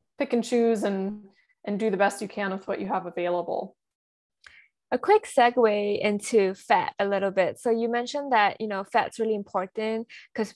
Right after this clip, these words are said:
Speaker 2: it's usually built in with the protein and animal meats. Um, I bet, like, when you mentioned about, like, the chicken skin or, you know, fats associated with the animal, you know, some people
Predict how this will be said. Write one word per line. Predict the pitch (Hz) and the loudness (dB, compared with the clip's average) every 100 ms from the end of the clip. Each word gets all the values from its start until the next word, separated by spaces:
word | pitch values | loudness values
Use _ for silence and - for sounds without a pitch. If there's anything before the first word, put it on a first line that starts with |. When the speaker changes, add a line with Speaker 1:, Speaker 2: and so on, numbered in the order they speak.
| - | 0
Speaker 2:
it's | 208 - | 0 0
usually | 208 214 220 226 | 0 0 2 2
built | 202 202 | 4 4
in | 202 196 | 2 -2
with | 190 | -4
the | 185 180 | -4 -8
protein | - 220 220 240 214 | -4 -4 -4 -6 -4
and | 202 - | -4 -6
animal | 185 190 202 | -6 -6 -4
meats. | 208 190 208 - - - - - - | -2 -2 -4 -6 -16 -20 -20 -20 -6
Um, | 208 196 185 185 185 - _ _ - | 0 2 2 -2 -4 -10 _ _ 0
I | 220 | 4
bet, | 220 233 | 6 6
like, | 247 233 | 6 4
when | 233 214 | 2 0
you | 214 | 0
mentioned | 202 196 196 202 | 0 0 -2 -6
about, | 190 180 - | -2 -2 -2
like, | 180 | -8
the | - | -8
chicken | - 247 240 233 | -4 0 0 -2
skin | - 233 214 208 202 | 2 4 6 4 2
or, | 196 185 180 | 0 -2 0
you | 185 | -4
know, | 190 180 175 - - | -6 -6 -4 -6 -4
fats | - - - | -2 -2 -6
associated | 214 214 202 - 196 190 | -6 -6 -4 -2 -2 0
with | 185 190 | -2 -4
the | - | -4
animal, | 185 190 208 233 247 262 | -4 -2 0 2 2 0
you | 220 | -2
know, | 185 185 | -4 -6
some | 208 208 | -8 -8
people | 208 - 185 180 | -8 -4 -2 -2